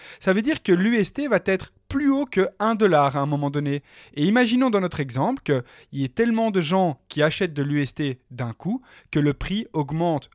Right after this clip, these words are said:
de un dollar jusque un virgule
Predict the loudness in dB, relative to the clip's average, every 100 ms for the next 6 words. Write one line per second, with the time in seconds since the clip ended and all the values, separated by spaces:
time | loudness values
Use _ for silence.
0 | _ _ -8 -8 -2 -2 -2 -4 -4 -4
1 | -8 _ _ _ _ -4 -4 -2 0 0
2 | -2 _ _ _ 0 2 0 -2 -4 -4